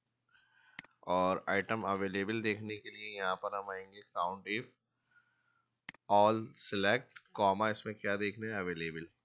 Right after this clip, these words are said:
तो यहाँ को रहेगा अवेलेबल का सिलेक्ट करेंगे सेल और एंटर, और यहाँ पर अनअवेलेबल हमारे पास ऑटोमेटिकली आ जाएगा इसी तरह से।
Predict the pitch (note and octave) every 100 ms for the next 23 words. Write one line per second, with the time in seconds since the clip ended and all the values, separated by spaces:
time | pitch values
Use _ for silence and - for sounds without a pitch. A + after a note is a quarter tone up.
0 | _ - F2+ F2+ F#2 - G2+ F#2+ F#2 F#2+
1 | F#2+ G2 G2 F2+ E2+ E2+ G2 - G2 -
2 | F#2+ F2+ - F#2 F#2 G2 G2 G2+ F#2+ -
3 | D#2+ D2+ D#2 E2+ _ _ _ _ _ _
4 | _ _ _ - F2 F2+ F2+ F2+ F2+ -
5 | F#2+ - - G2 G2+ F#2+ F#2 F#2 F2+ G2
6 | F2+ F2+ E2+ F#2+ F#2 E2+ F#2 F2 E2+ F#2
7 | F#2 G2 F#2+ F#2 F#2 F#2 F2+ F2+ F#2 F2+
8 | F2 F2 F#2+